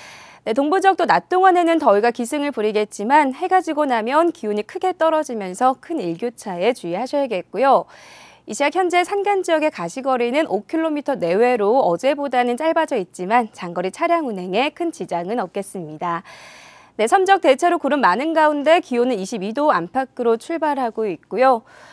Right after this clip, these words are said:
당분간 해상에는 천문조에 의해 바닷물의 높이가 높은 만큼 해안가 저지대에서는 만조시 침수 피해 없도록 유의하셔야겠습니다. 현재 광주와 김해공항에는 옅은 안개가 깔려 있는 모습입니다.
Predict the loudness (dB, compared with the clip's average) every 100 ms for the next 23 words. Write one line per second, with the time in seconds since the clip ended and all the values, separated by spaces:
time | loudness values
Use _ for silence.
0 | -16 -8 -6 -2 2 2 2 2 2 2
1 | 0 -2 -2 -2 0 0 0 2 2 2
2 | 0 0 -2 0 0 0 0 -4 -6 -2
3 | 2 2 0 -6 -4 -4 -4 -2 -2 -4
4 | -14 -6 -4 0 0 0 -4 -4 -2 0
5 | -2 -2 0 0 0 -2 -2 -2 -6 -6
6 | -8 -6 -6 -2 0 0 -2 -2 0 0
7 | 0 -2 -2 -4 -4 -6 -8 -12 -10 -6
8 | -4 -4 -10 -20 -20 -20 -20 _ _ -4
9 | 4 4 4 0 0 4 4 4 -2 2
10 | 2 2 0 0 0 -2 -2 -2 -4 -2
11 | -2 0 0 2 0 2 0 0 -2 -2
12 | -2 -2 -4 -8 -8 -6 -2 -2